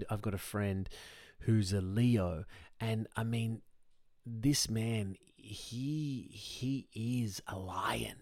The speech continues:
Like, I mean, just what he's doing in his life, how he's showing up in his life, what he's gone through, the battles and the wars,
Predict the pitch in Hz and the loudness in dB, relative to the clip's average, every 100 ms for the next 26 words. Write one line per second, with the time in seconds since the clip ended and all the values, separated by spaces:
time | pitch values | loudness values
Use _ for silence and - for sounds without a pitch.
0 | - - - - - 107 104 95 - - | -20 -20 -20 -20 -6 -2 0 -2 -6 -8
1 | - - - - - 117 123 123 120 117 | -10 -20 -20 -16 -10 -6 -2 0 2 2
2 | 123 120 - 113 104 120 - 117 98 101 | 2 0 -2 -4 2 2 2 -2 -4 2
3 | 127 127 113 104 92 107 117 117 107 113 | 2 4 0 -2 -2 -2 0 0 0 0
4 | 107 107 - - 113 107 107 120 123 117 | -2 0 0 2 2 0 0 0 -2 -2
5 | 104 104 101 120 123 - - 147 117 131 | -2 -4 -2 0 -2 -4 -4 -2 0 0
6 | 131 - 123 110 101 95 - 113 135 131 | 0 0 4 4 4 0 2 2 2 2
7 | 123 117 101 92 104 120 127 120 104 90 | 2 2 0 0 2 6 6 4 0 -4
8 | - | -6